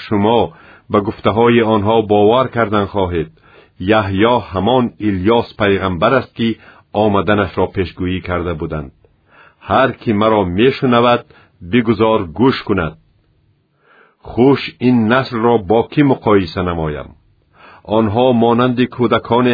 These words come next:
ҳастанд, ки дар кӯча бозӣ мекунанду як гурӯҳи онҳо ба гурӯҳи дигар мегӯяд: «Мо бароятон карнай навохтем, аммо шумо рақс накардед.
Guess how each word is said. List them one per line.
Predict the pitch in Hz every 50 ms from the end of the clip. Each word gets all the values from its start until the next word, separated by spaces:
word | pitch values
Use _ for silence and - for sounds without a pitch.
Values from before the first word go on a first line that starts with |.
| 117
ҳастанд, | 123 120 - - 123 117 113
ки | - 120 98 110
дар | 110 104 - -
кӯча | 117 110 - - 123 123 117
бозӣ | 113 104 101 101 120 123 123
мекунанду | 120 117 - 123 117 117 117 113 113 113 104 87 87 113 123
як | 120 104 98
гурӯҳи | 101 107 113 120 113 113 110 85 95
онҳо | 107 104 104 113 117 110 92
ба | 101 95 95
гурӯҳи | 104 110 113 113 104 104 104 98 101
дигар | 104 92 110 113 113 101 101
мегӯяд: | 107 120 117 107 110 104 98 90 80 80 - _ - - - - - - _ _ - 92 95
«Мо | 113 127 139 131 113 101
бароятон | 113 113 120 131 135 131 127 120 - 131 127 127 123 - -
карнай | 117 110 107 107 113 123 139 135 127 127
навохтем, | 120 117 117 110 - - 120 104 92 78 - - - - - - _ - 110
аммо | 110 117 117 117 113 104 -
шумо | - 110 104 113 123 120 113 117
рақс | 120 113 - - - - 107
накардед. | 120 117 - 120 107 90 90 92 80 78